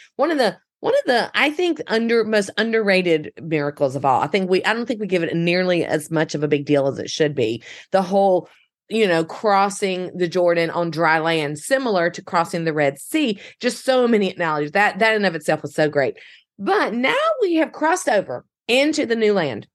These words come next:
the promised land. Finally, finally, we're here. So here we are. So this, in this chapter, it's <laughs> just fascinating. It's just phenomenal because the very first thing God does when they cross over,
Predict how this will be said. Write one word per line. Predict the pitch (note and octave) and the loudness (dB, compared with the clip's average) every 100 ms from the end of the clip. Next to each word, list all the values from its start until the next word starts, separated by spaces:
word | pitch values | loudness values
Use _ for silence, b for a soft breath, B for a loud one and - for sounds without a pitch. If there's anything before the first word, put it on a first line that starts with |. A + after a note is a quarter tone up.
| _ _ _ - | _ _ _ -6
the | G3+ | -4
promised | G3+ D4+ D4+ D4 | -2 0 0 2
land. | A3 F#3+ | 0 -2
Finally, | - F4 C#5 D#5 A3 C3+ D3+ b b b _ | -2 -4 -2 -2 2 0 -2 b b b _
finally, | - C5+ G#4+ D#3 | -4 0 2 2
we're | D3 | 2
here. | F#3+ F3 - - | 0 -2 -2 -6
So | G3 | -2
here | A#3+ | 0
we | B3 | 2
are. | E3 C3+ b b b _ _ | 0 0 b b b _ _
So | - - D4 C4+ - - | -12 0 2 2 0 -6
this, | G3 B3+ A4 C5 - | -2 2 2 0 0
in | - | 0
this | C#5 D#5 | 2 0
chapter, | C5 D#5 - | -2 -2 -2
it's | A#3 A3 - | -2 -2 -2
<laughs> | |
just | C#4+ - C#4+ D4 - G3+ | -4 0 0 -2 -4 -6
fascinating. | G#3+ G3+ G#4+ - F3 C#3+ C3+ A2+ | 0 2 2 0 -2 -2 -2 -4
It's | F#3 F#3+ | -4 -4
just | - C5+ - - | -2 0 -2 -4
phenomenal | F#3 E3+ G3+ E3 C#3 C3 b b b _ | 0 2 2 0 -2 -6 b b b _
because | A#3 C#4+ B3+ | 0 2 2
the | A#3+ | 0
very | A#3 C4+ B4+ D#5+ D5+ - | 0 0 2 2 -2 0
first | D4 D4+ - | 0 0 0
thing | B3+ B3+ | 0 0
God | G3+ G3 G3 F#3 | 0 2 2 0
does | F3+ E3 F2+ - - - | 2 2 0 -6 -16 -4
when | E3 E3 | 0 4
they | D#3+ | 2
cross | - F3 D#3+ E3+ - | 2 0 0 0 -2
over, | D3+ B2+ C2 | 0 -2 -6